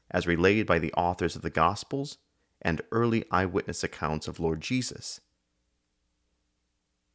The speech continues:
They also based them on previous Jewish holidays which found new meaning in and through Lord Jesus,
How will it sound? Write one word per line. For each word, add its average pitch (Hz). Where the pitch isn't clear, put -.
They 85
also 90
based 87
them 104
on 85
previous 104
Jewish 101
holidays 90
which 101
found 107
new 120
meaning 113
in 117
and 90
through 170
Lord 82
Jesus, -